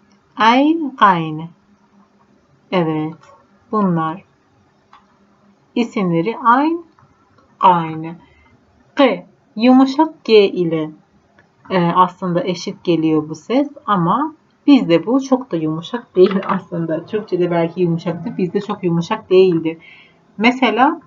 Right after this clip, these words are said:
siz yağmur diyorsunuz. Aslında o G orada yumuşak oluyor. Oysa ki biz mesela eski Türkçe'de yağmur, o G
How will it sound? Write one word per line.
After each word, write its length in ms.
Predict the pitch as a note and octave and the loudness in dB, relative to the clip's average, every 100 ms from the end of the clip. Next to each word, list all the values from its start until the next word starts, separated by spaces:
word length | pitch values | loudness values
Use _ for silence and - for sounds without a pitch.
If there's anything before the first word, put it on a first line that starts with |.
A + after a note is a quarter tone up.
| _ _ _ | _ _ _
siz 280 | - D4 B3 | 0 4 4
yağmur 720 | G3+ G3+ G#3 G#3 G#3+ B3 - | 4 6 6 6 2 0 0
diyorsunuz. 460 | F3 D#3+ D#3 F3+ D#3+ | 0 -2 -2 -8 -4
Aslında 440 | F3+ F3 - G3 G3 | -4 -4 -4 -4 2
o 260 | G3+ F#3 - | 4 2 0
G 320 | F#3+ B3 D4 - _ | -2 0 -2 -6 _
orada 360 | F#3 E3+ G3 B3+ C4+ G3 | 2 2 2 0 0 -2
yumuşak 560 | F#3+ F#3 F#3 A3 - | 0 0 -2 -6 -4
oluyor. 320 | D#3 D3+ D3+ - _ _ _ _ _ | -6 -4 -8 -10 _ _ _ _ _
Oysa 340 | C4+ E4 D#4+ A3+ | 2 2 0 -2
ki 200 | G3 G3 | -4 2
biz 220 | D4+ F4 - _ - | 2 2 -6 _ -12
mesela 240 | G#3 G#3+ - | -2 -2 0
eski 360 | G3+ - C4 | -4 -2 -4
Türkçe'de 380 | C4 G#3 F#3 G#3+ | -4 -6 -2 2
yağmur, 840 | C4 G3+ F#3+ F#3 F3+ F#3+ G3 E3+ - - _ - | 2 4 6 6 2 0 0 -2 -8 -20 _ 0
o 180 | G3+ E3+ | 0 0
G 400 | E3+ A3+ C#4+ | -2 0 -2